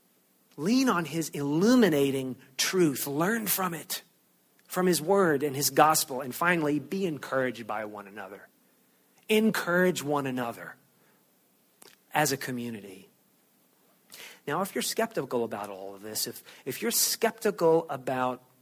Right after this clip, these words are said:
God's plan, about God's truth, um, about God's people, I, I, I don't blame you. I, I, that's a fair <laughs> concern.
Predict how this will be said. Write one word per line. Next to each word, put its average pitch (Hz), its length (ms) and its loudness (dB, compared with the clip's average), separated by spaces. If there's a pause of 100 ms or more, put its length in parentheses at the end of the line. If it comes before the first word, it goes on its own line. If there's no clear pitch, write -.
(400)
God's 107 320 -6
plan, 104 540 -14 (1900)
about 107 460 -6
God's 104 540 -10 (260)
truth, 117 600 -12 (1500)
um, 101 360 -14 (640)
about 127 460 -2
God's 120 340 -2
people, 139 540 -4 (420)
I, 143 120 -16 (240)
I, 123 140 -10 (440)
I 131 100 -12
don't 180 160 -8
blame 143 280 -6
you. 104 160 -10
I, 110 80 -8 (200)
I, 120 100 -16
that's 131 200 -8
a 151 60 -8
fair 147 520 -4
<laughs> - 80 -20
concern. - 520 -10